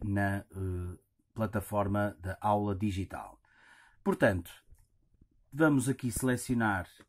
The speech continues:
em primeiro lugar, criar conta.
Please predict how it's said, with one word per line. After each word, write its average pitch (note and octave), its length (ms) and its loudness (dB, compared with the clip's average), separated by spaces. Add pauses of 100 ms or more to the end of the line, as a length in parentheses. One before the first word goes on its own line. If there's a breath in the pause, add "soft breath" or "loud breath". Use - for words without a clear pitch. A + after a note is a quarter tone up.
em A#2+ 140 -2
primeiro A2+ 340 0
lugar, G#2+ 460 0 (1000)
criar G2+ 460 0
conta. A#2 500 0